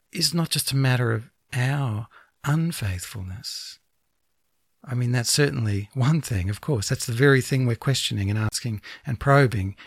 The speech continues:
our unfaithfulness. But the issue of our unfaithfulness actually goes deeper, because underneath our unfaithfulness is actually that we've either forgotten or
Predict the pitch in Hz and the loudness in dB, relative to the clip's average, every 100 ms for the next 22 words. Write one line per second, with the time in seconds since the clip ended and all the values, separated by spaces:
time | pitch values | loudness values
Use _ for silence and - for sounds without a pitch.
0 | - 135 143 147 - 117 104 - 98 98 | -4 2 4 4 2 0 -2 -2 -4 -4
1 | 107 101 104 - 120 - - 226 - 226 | -4 -2 -4 -6 -8 -8 -4 -2 0 0
2 | 180 135 - 123 117 123 110 - 107 101 | 0 -4 -2 2 2 2 -2 -2 -2 -2
3 | - 101 110 143 139 - 156 147 135 120 | -4 -4 -4 -4 -4 -4 -2 0 0 -2
4 | - - 123 123 - 101 123 _ _ - | -6 -4 -2 -2 -6 -10 -16 _ _ -20
5 | _ _ _ - 117 113 156 196 196 175 | _ _ _ -12 -4 0 2 2 0 0
6 | 156 - - 131 135 - 135 165 170 - | -2 -4 -2 2 0 0 4 6 4 2
7 | 110 101 - 101 98 - - - - _ | 0 0 -4 -2 -2 -4 -6 -14 -20 _
8 | _ _ _ _ _ _ _ - 120 110 | _ _ _ _ _ _ _ -8 -4 -2
9 | 135 185 - 135 117 113 151 214 - 113 | -2 -2 -2 0 0 -4 -8 -12 -10 -6
10 | 110 175 127 110 117 135 117 104 104 - | -4 -4 -4 -4 -4 -4 -4 -4 -6 -6
11 | 123 143 170 - 98 92 143 151 _ _ | -2 0 0 -2 -2 -4 -6 -10 _ _
12 | _ _ _ _ - 117 113 113 110 - | _ _ _ _ -2 0 2 0 -2 -6